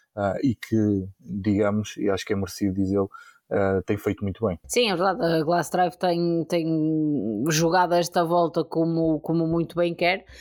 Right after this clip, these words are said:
Speaker 2: eh, e também por isso é que é, continua <laughs> líder incontestadíssima da classi-, também da classificação por equipas, neste caso com treze minutos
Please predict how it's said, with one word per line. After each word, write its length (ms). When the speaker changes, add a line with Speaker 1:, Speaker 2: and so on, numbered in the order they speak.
Speaker 2:
eh, 220
e 40
também 300
por 140
isso 200
é 80
que 200
é, 340
continua 680
<laughs> 60
líder 380
incontestadíssima 1200
da 240
classi-, 360
também 380
da 120
classificação 560
por 160
equipas, 540
neste 220
caso 240
com 220
treze 640
minutos 640